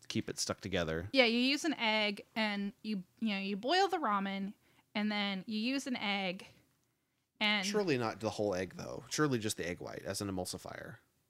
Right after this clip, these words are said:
Speaker 2: I am looking.
Speaker 1: Anyway, we're gonna have, we'll have that episode, oh, uh, recipe l-, link.
Speaker 2: Yeah. We will have the
Speaker 1: <laughs>
Speaker 2: recipe link.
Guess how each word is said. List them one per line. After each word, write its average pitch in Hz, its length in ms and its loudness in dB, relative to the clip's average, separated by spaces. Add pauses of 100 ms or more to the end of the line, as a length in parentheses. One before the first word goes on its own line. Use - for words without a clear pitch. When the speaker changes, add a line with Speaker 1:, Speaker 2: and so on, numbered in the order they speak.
(180)
Speaker 2:
I 220 180 2
am 214 220 0
looking. - 540 -10 (920)
Speaker 1:
Anyway, 165 220 12
we're 123 160 8
gonna 143 140 6
have, 147 420 8
we'll 135 120 2
have 143 160 8
that 131 200 10 (200)
episode, 110 600 4 (140)
oh, 92 360 -6
uh, 92 200 -2 (100)
recipe 110 680 4 (920)
l-, 98 120 -2 (180)
link. 104 400 6
Speaker 2:
Yeah. 175 180 8 (680)
We 254 80 8
will 247 100 12
have 262 200 10
the 240 60 4
Speaker 1:
<laughs> 247 120 10
Speaker 2:
recipe 262 300 2
link. 247 520 2